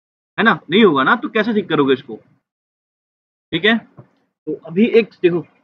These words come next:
कितना बढ़िया तरीका बता दे रहा हूँ। कभी भी ये तरीका करोगे ना, फंसोगे नहीं आप। आपको क्या करना है, ये distance देखना है, ये क्या है, सेवेंटी फ़ाइव distance में है, इसका डाया अलग है, इसका डाया अलग है,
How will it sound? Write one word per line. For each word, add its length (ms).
कितना 200
बढ़िया 280
तरीका 280
बता 240
दे 80
रहा 100
हूँ। 100
कभी 220
भी 160
ये 80
तरीका 260
करोगे 280
ना, 80
फंसोगे 360
नहीं 220
आप। 140
आपको 200
क्या 160
करना 300
है, 140
ये 240
distance 320
देखना 220
है, 60
ये 160
क्या 160
है, 100
सेवेंटी 420
फ़ाइव 240
distance 380
में 100
है, 180
इसका 240
डाया 220
अलग 300
है, 240
इसका 240
डाया 200
अलग 280
है, 80